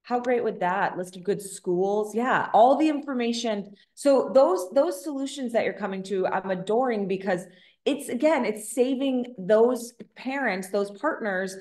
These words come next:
the caretakers, the time to have to research all of this. At least it's a starting point.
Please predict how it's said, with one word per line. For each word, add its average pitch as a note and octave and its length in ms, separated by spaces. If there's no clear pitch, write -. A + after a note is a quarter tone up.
the G3 80
caretakers, G3+ 720
the G#3 100
time B3 500
to B3 80
have A3+ 200
to G#3+ 100
research F#3 640
all G2 220
of - 140
this. - 280
At F#3+ 160
least C4 280
it's - 160
a A3+ 60
starting G3 640
point. C#3 380